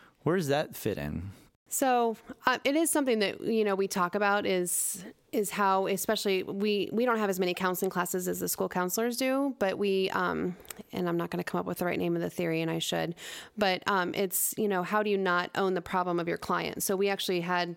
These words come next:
Speaker 1: Mm-hmm.
Speaker 2: sessions where we counseled people, and then if you are engaging in therapy, then you are also required to debrief so that you can let go of all of that, because you can't own all the problems of every person that you see. I couldn't imagine
Speaker 1: Yeah.
Speaker 2: what that would feel like. Um, so there is,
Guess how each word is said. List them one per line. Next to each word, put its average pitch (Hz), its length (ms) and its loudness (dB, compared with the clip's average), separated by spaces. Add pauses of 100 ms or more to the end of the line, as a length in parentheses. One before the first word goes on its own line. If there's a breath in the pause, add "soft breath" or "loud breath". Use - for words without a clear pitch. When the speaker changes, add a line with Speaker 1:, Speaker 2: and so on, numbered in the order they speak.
Speaker 1:
Mm-hmm. 113 460 0
Speaker 2:
sessions 180 500 0
where 180 180 0
we 175 140 0
counseled 175 420 -2
people, 175 380 0
and 180 220 0
then 170 240 0 (420 loud breath)
if - 240 -2
you 233 280 0
are 190 280 2
engaging 185 520 0
in 185 120 0
therapy, 196 460 0
then 190 160 0
you 185 120 2
are 180 140 2
also 180 240 -2
required 170 380 -2
to 185 100 -4
debrief - 680 -4 (120)
so - 160 -2
that 180 160 -2
you 190 80 0
can 185 220 0
let 175 240 -4
go 185 300 2
of 165 120 -2
all - 160 -2
of - 80 -2
that, - 220 -6
because 175 320 -4
you 180 80 0
can't - 280 -4
own 160 480 0
all 165 140 -2
the 165 80 -4
problems 165 400 -4
of 170 140 -4
every 165 200 -2
person 165 340 -4
that - 180 -6
you 165 80 -4
see. - 200 -2
I - 60 -4
couldn't 170 220 -4
imagine 165 320 0
Speaker 1:
Yeah. 151 40 0
Speaker 2:
what 165 120 -4
that 170 180 -4
would - 140 -8
feel 135 160 -4
like. - 320 -8 (500 loud breath)
Um, 180 300 0
so 196 220 0
there 208 280 2
is, - 400 -4